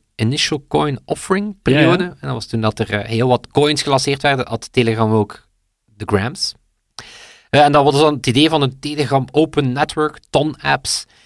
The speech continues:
Speaker 1: Eh, die hadden toen, ja, wel geld opgehaald, maar er ging een heel raar vibe rond. Het was, ze hadden wel één komma zeven miljard opgehaald, maar het was niet duidelijk naar wie dat het dan ging en wat dat ze mee ging doen. Twee jaar later opgedoekt en een, eh, settlement moeten doen met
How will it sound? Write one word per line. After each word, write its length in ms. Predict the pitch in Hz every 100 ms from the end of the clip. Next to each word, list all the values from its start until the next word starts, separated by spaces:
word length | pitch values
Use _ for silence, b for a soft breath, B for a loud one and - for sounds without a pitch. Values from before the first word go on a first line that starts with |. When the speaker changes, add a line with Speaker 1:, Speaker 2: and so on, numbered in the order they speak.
| b b _
Speaker 1:
Eh, 180 | 117 117
die 120 | 120
hadden 200 | 127 120
toen, 380 | 135 131 127 -
ja, 320 | 104 104 107 104
wel 340 | 120 160 -
geld 400 | 107 - 151 160
opgehaald, 600 | - 147 - 131 135 143
maar 120 | 120
er 100 | 120
ging 160 | 117 117
een 60 | 110
heel 240 | 123 135
raar 260 | 120 110 101
vibe 400 | 95 107 - 95
rond. 260 | 92 92
Het 160 | - _
was, 200 | 107 -
ze 80 | -
hadden 180 | 110 107
wel 120 | 107
één 140 | 127
komma 180 | 139 123
zeven 280 | 107 127 117
miljard 300 | 110 135 -
opgehaald, 420 | 135 - 131 135
maar 220 | 120 113 B B B B
het 120 | _
was 140 | 120 -
niet 160 | 131
duidelijk 360 | 120 123 120 113
naar 180 | 110 104
wie 120 | 127
dat 160 | 123 123
het 140 | 113
dan 160 | 120 110
ging 320 | 139 131 127
en 100 | 110
wat 120 | 113
dat 120 | 123
ze 120 | -
mee 140 | 123 120
ging 160 | 120 110
doen. 260 | 135 139 B B B _
Twee 160 | - 139
jaar 120 | 123
later 240 | 123 120
opgedoekt 540 | - 117 117 113 - -
en 160 | 107
een, 200 | 98 98
eh, 100 | 95 95 -
settlement 560 | - 113 110 104 104
moeten 220 | 101 -
doen 200 | 90 95
met 300 | 92 95 -